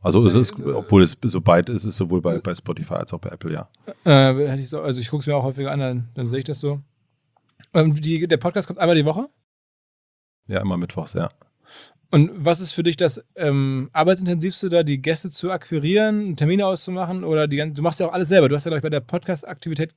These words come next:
Speaker 2: keine Hilfe, ne?
Speaker 1: Genau. Also ich hab so ein bisschen, also ich hab eine, eine redaktionelle Unterstützung, ähm,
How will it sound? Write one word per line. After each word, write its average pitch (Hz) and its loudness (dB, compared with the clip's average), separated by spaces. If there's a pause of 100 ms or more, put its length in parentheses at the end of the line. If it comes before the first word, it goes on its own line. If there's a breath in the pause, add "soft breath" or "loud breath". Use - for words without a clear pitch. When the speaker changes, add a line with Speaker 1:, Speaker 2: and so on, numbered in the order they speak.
Speaker 2:
keine 180 4
Hilfe, 160 0
ne? 165 -4 (580)
Speaker 1:
Genau. 95 4
Also 95 4
ich 110 4
hab 120 4
so 127 6
ein 95 4
bisschen, 110 4
also 110 0
ich 104 -2
hab 110 -4
eine, 101 2
eine 95 -2
redaktionelle 101 2
Unterstützung, 135 2
ähm, 104 0